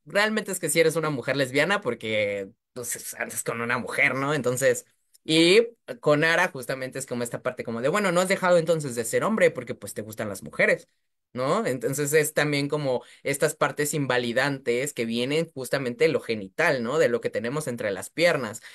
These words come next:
Y muchas veces justo a partir que de esto que tenemos entre las piernas es como se miden las interacciones y las orientaciones sexuales, ¿no? Si te, si pene con pene, pues entonces eres gay.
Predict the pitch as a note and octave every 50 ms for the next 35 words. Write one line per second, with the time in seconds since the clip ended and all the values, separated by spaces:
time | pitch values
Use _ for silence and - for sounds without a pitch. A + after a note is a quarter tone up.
0 | - - _ - D#3+ D#3+ D#3+ E3 E3+ E3 G3 F3 D#3+ E3 D#3+ D#3 E3+ D#3+ - -
1 | - D#3+ D#3+ D3+ D3+ D3 - E3 D#3 D3+ D#3 D3+ D3 - - - - C#3 C#3 -
2 | D3 C#3 C#3 - C#3+ D3 D3 C#3+ C#3 - D#3+ D3+ D3 D3 C#3 C3+ C3 B2+ B2 A#2
3 | A#2+ - _ _ _ _ - C3+ B2 B2+ C#3 D3+ D#3 - - D#3 D3+ - - A#2
4 | A2 C3+ C3+ C#3 B2 - A#2+ A2+ A#2 A#2 A2+ A2 G#2+ G#2 - - C#3 C3+ C3+ D3
5 | C#3+ D#3+ - C3+ B2+ - - D3+ C3 A#2+ A#2 - B2+ A#2 A#2+ B2 D3+ F3+ G#3 G3
6 | D#3 C#3 C3 B2 A#2+ - C3 B2 A#2 A#2+ A#2 A2 - - B2+ B2+ B2+ C3+ C#3+ -
7 | - - - - _ C#3 C3+ C3 B2 - C3 A#2+ A#2+ A#2 A#2 A#2+ - C#3+ C#3+ D3+
8 | C#3+ - - - - D3 D3+ D3+ A#2+ G2+ G#2 B2 B2+ C3+ D3 D3 - A#2+ A#2 A#2
9 | _ - B2 B2 B2 - - - - C#3+ B2+ - _ _ D3 C3+ C#3 C#3+ C#3 C3+
10 | A#2 - C#3+ F3 A3+ A3 - C3 A2+ A2+ A2 A2 A2+ - C3+ A2+ A2+ G#2 A2 A2+
11 | G2 F#2 F#2+